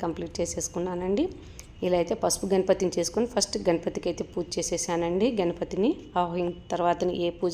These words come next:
అయినా సరే ఫస్ట్ గణపతిని చేసిన తర్వాతనే కదా మనం మిగతా పూజ స్టార్ట్ చేయాలి. గణపతి పూజ అయితే అయిపోయిందండి. తర్వాత అమ్మవారికి అయితే పాలాభిషేకం చేసుకున్నానండి. గమ్-, అమ్మవారిని నామాలతో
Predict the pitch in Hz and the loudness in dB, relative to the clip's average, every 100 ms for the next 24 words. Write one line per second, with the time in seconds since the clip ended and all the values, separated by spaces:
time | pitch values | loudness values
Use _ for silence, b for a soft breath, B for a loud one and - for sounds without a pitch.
0 | 180 185 180 175 180 - 185 180 165 180 | 2 2 -2 -2 -2 -4 -2 0 2 0
1 | 185 180 180 165 170 175 170 170 175 165 | 0 0 -2 -4 -2 0 0 0 0 -2
2 | 165 170 170 196 269 233 180 - 220 - | 0 0 0 0 -2 -4 -6 -4 -4 -4
3 | - 170 160 175 170 302 B B B B | 0 0 2 2 2 0 B B B B
4 | B - - 190 180 185 - 185 175 160 | B -6 4 6 6 2 0 0 0 0
5 | 180 156 170 170 170 190 349 B B - | -2 0 0 2 2 0 -2 B B 0
6 | 196 170 165 156 175 170 180 190 190 175 | 4 6 4 2 2 4 6 6 6 0
7 | 165 196 - 165 170 170 175 - 170 170 | -2 -2 0 2 2 0 0 -4 -2 -2
8 | 165 160 - 170 175 165 170 180 269 - | -2 -2 -2 -2 0 2 2 2 0 -2
9 | - - - 185 180 175 B B B B | -16 -20 -4 0 0 0 B B B B
10 | B B B - 175 180 175 170 180 180 | B B B -4 2 4 4 4 0 -4
11 | 294 170 170 175 175 | -4 -2 0 0 -2